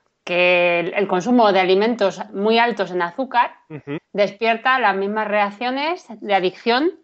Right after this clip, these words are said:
Speaker 1: que el consumo de, de la cocaína. ¿Qué te parece?
Speaker 2: Pues me parece, evidentemente, que el tema del azúcar, pues es que es una droga dura casi, porque es que imagínate. O sea, esto,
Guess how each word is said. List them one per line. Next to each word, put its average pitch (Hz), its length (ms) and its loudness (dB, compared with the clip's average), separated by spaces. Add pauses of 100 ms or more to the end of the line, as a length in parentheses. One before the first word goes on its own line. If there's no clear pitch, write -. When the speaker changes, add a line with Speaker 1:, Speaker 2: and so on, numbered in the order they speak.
(140)
Speaker 1:
que - 60 -6
el 185 100 -4
consumo 185 480 -6
de, 190 320 -2
de 147 100 -10
la 139 120 -10
cocaína. 139 580 -8 (800)
¿Qué 214 100 -10
te 208 120 -4
parece? 156 420 -6 (220)
Speaker 2:
Pues 135 120 -10
me 123 140 -8
parece, 123 560 -8
evidentemente, 131 680 -6
que 120 300 -4
el 110 100 -8
tema 120 240 -2
del 123 120 2
azúcar, 127 640 -2
pues 117 180 -16
es 113 140 -16
que 123 80 -8
es 110 120 -10
una 120 200 -2
droga 101 500 -8
dura 110 340 2
casi, 117 260 -4
porque 104 260 -6
es 104 80 -10
que 113 160 -4
imagínate. 110 720 -4
O - 40 -20
sea, 110 240 2
esto, 123 680 4